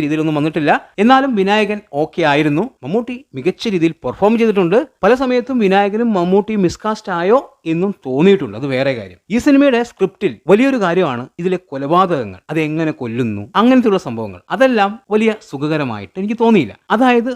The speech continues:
സ്ത്രീകളെ വശീകരിച്ച് കൊല്ലുന്ന ഒരാളാണല്ലോ സിനിമയിൽ. നമ്മൾക്ക് സിനിമ ഇറങ്ങുന്നതിന് മുൻപേ അത് അറിഞ്ഞൊരു കാര്യമാണ്. പക്ഷെ അത് വലിയ സുഖകരമായിട്ട് തോന്നിയില്ല. അത്തരം വശീകരിക്കുന്നതോ അതുമായിട്ടുള്ള സംഭവങ്ങളൊന്നും വലിയ സുഖകരമായിട്ട് എനിക്കങ്ങനെ ഫീൽ ചെയ്തില്ല. ഒരുപക്ഷെ മമ്മൂട്ടി ആയതുകൊണ്ടായിരിക്കാം. സിനിമയിൽ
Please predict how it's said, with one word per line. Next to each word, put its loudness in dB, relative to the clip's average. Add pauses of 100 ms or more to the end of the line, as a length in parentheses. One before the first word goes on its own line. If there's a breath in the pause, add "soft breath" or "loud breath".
സ്ത്രീകളെ 0
വശീകരിച്ച് -4
കൊല്ലുന്ന -2
ഒരാളാണല്ലോ 2 (180)
സിനിമയിൽ. 0 (160)
നമ്മൾക്ക് 4 (160)
സിനിമ 0
ഇറങ്ങുന്നതിന് 0
മുൻപേ 0
അത് -2
അറിഞ്ഞൊരു 0
കാര്യമാണ്. 2 (380)
പക്ഷെ -4 (100)
അത് 0 (200)
വലിയ 2 (100)
സുഖകരമായിട്ട് -2
തോന്നിയില്ല. -2 (280 soft breath)
അത്തരം 2
വശീകരിക്കുന്നതോ -2 (220)
അതുമായിട്ടുള്ള 0
സംഭവങ്ങളൊന്നും 2
വലിയ -4 (120)
സുഖകരമായിട്ട് -8 (260)
എനിക്കങ്ങനെ 2
ഫീൽ 2
ചെയ്തില്ല. -4 (140)
ഒരുപക്ഷെ 0
മമ്മൂട്ടി -4
ആയതുകൊണ്ടായിരിക്കാം. -4 (200)
സിനിമയിൽ 2